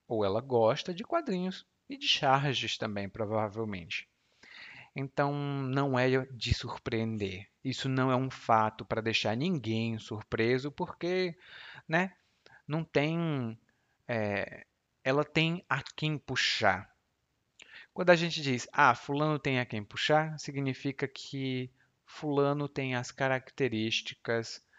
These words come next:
de outra pessoa, da família, provavelmente.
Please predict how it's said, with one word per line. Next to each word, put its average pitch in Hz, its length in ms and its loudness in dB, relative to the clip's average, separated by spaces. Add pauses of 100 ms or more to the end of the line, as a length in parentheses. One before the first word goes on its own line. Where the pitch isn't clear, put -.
(240)
de 123 160 2
outra 113 300 2
pessoa, 117 580 -4 (460)
da 165 120 4
família, 127 460 0
provavelmente. 104 880 -6